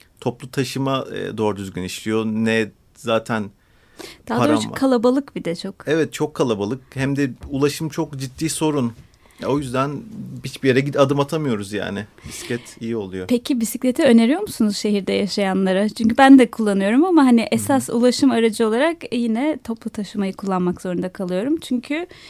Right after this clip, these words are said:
Speaker 2: yağmuru var, işte soğuğu
Speaker 1: Hı hı.
Speaker 2: var, her yere yokuşlar var İstanbul'da. Ee, bir de kitap taşımak herhalde zor oluyor olmalı.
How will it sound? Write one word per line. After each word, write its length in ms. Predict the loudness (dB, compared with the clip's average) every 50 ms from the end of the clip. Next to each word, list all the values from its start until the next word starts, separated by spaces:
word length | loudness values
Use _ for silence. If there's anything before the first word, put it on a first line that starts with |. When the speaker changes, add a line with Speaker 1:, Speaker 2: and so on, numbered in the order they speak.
| -20 -20 -20 -18 _ -2
Speaker 2:
yağmuru 540 | 0 2 2 4 4 4 4 2 2 2 2
var, 260 | 2 2 2 2 0
işte 560 | 0 -2 -4 -6 -6 -4 0 2 2 2 2
soğuğu 340 | 0 0 2 4 4 4 4
Speaker 1:
Hı 40 | 4
hı. 40 |
Speaker 2:
var, 240 | 4 4 4 4 2
her 200 | 2 0 0 0
yere 440 | 2 0 0 0 0 0 -2 -2 -6 _ -20 -20 -20 -18 _ 2
yokuşlar 580 | 4 4 4 4 0 -4 0 2 4 6 6 6
var 220 | 6 4 4 2
İstanbul'da. 920 | 2 0 -4 -4 -2 -2 0 0 0 0 -2 -2 -4 -2 -2 0 -2 -2 -4 -4
Ee, 200 | -6 -6 -6 -6
bir 80 | -4
de 100 | -4 -4
kitap 340 | -6 -4 -2 -2 -2 0 0
taşımak 440 | -2 -2 -2 0 2 2 2 2 0
herhalde 360 | -2 -2 -2 -2 -4 -4 -6
zor 180 | -4 -2 0 0
oluyor 320 | 0 0 0 0 0 0 0
olmalı. 340 | 0 -2 -2 -4 -4 -4